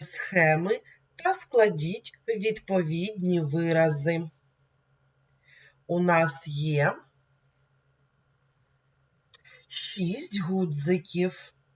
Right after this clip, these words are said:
Три забрали. Отже, ми маємо рівність шість відняти три.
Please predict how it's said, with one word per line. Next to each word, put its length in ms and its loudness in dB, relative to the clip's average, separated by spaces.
Три 320 2
забрали. 840 6
Отже, 580 4
ми 160 0
маємо 600 6
рівність 840 -2
шість 840 -6
відняти 760 0
три. 500 -4